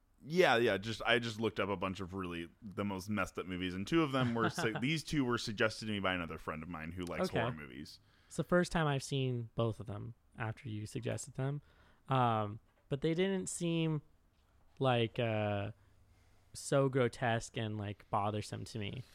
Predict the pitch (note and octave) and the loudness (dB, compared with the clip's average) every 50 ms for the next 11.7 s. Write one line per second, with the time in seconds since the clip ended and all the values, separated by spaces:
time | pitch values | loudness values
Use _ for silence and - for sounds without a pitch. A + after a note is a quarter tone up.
0 | - - - A#2+ - A#2 B2 A#2 B2 B2 A#2+ B2 - - D#3+ D#3+ D#3+ D#3+ D3 C#3+ | -16 -12 -8 -2 0 0 0 2 4 4 4 4 2 0 -2 -2 -2 0 0 -2
1 | C3 D#3 E3+ F3+ F3+ - C#3 - - B2 A2+ A2+ A#2 A2 G#2+ G#2+ G#2 A2 A2 _ | -2 -2 -2 -2 -2 -4 -4 -4 -2 -2 0 0 2 2 2 2 2 0 -4 _
2 | _ _ _ _ - C3 A#2+ - A2+ A2+ A2 A2 G#2+ G#2+ G#2+ G2+ A2 G#2 G#2 G#2 | _ _ _ _ -8 -6 -4 -2 -2 -2 -2 -2 -4 -4 -4 -2 -2 0 0 0
3 | G#2+ G#2 G2+ - - G#2+ G#2+ G#2 G#2 - A2 A2 G#2+ G#2+ G#2 G#2 G#2 G2+ G#2 G#2+ | -2 -2 -4 -4 -4 -2 -2 -2 -2 -4 -4 -4 -4 -4 -4 -4 -4 -4 -4 -4
4 | G2+ G2+ G2+ G2+ G2+ G2+ G2+ G#2 G#2 G#2+ A#2 - - - - _ - - B2 A#2+ | -4 -4 -4 -4 -4 -4 -2 -2 -2 -4 -4 -8 -12 -18 -20 _ -8 -4 -4 -2
5 | A#2 A2 A2 _ - D3+ C#3+ - - E3+ E3+ F3 E3+ E3 D#3 D3+ D#3+ - _ _ | -2 -4 -4 _ 0 0 0 0 0 2 4 4 6 4 4 2 -2 -6 _ _
6 | _ _ _ - C3+ C3 C3+ - - - - - B2+ A#2 A2+ - A#2 A2 A2 - | _ _ _ -4 0 0 0 0 -2 -6 -2 0 0 0 0 0 -4 -4 -4 -2
7 | B2 G#2 G2+ - - - - - - - - A2+ G#2+ G2+ G2+ - - A#2 G#2+ G2+ | 0 0 0 -2 -4 -10 -16 -16 -14 -8 -6 -4 -4 -4 -6 -6 -6 -6 -4 -4
8 | G2 G#2 G#2+ A2 _ _ _ _ _ _ _ - A#2+ A#2+ - - B2 A2 G#2 G#2 | -4 -6 -8 -10 _ _ _ _ _ _ _ -4 -4 -2 -2 -2 -2 0 0 0
9 | G#2 - - - - - B2 A2+ G#2+ G#2+ A#2 C3 C#3+ D3+ D#3+ D#3 D#3 - - D#3 | -2 -4 -6 -8 -4 0 0 2 2 4 4 4 6 6 6 6 4 2 2 0
10 | C#3+ C#3 A#2+ B2 A#2+ - - A2 A2 G#2 G#2 G#2 G#2 - A2+ A#2 A2+ G#2+ - - | 0 2 2 0 0 0 -2 -2 -2 -2 -2 -4 -6 -4 -4 -4 -6 -6 -8 -10
11 | A2 G2+ - - - - - - - - - - - - | -10 -10 -8 -10 -10 -10 -12 -12 -16 -16 -18 -20 -20 -20